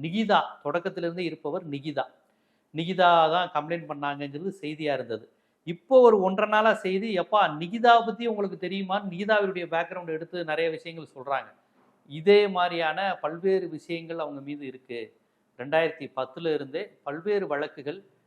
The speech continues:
மோசடி பண்ணியிருக்காங்க, எஃப் ஐ ஆரே இவர்கள் மீது இருக்கு அப்படிங்கிற மாதிரியான செய்திகள்லாம், அவர்களை பற்றிய செய்திகள். யார் இந்த நிகிதா, அஹ், தி-,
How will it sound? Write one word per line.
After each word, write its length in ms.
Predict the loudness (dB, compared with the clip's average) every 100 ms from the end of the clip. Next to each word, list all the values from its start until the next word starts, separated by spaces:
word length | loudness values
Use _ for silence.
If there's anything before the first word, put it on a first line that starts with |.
| _ _
மோசடி 840 | -10 -4 -4 -2 -2 -2 -6 -10 _ _
பண்ணியிருக்காங்க, 800 | -10 -8 -8 -6 -6 -8 -6 -6 -6 -12 _ _ _
எஃப் 300 | -2 -2 2
ஐ 80 | 4
ஆரே 280 | 6 4 4
இவர்கள் 300 | 0 -2 -8
மீது 240 | -8 -8
இருக்கு 400 | -8 -8 -8 -8
அப்படிங்கிற 240 | -8 -14 -10
மாதிரியான 500 | -6 -6 -4 -6 -8 _ _ _
செய்திகள்லாம், 840 | -6 -6 -6 -8 -6 -4 -4 -4 -8 _ _ -6
அவர்களை 320 | -4 -2 -6
பற்றிய 380 | -8 -10 -8 -8
செய்திகள். 580 | -10 -12 -10 -10 -10
யார் 280 | -2 2 2
இந்த 220 | 0 -10
நிகிதா, 440 | -12 -10 -2 0 0 -6 _ _ _ _
அஹ், 180 | -10 -8
தி-, 200 | -6 -8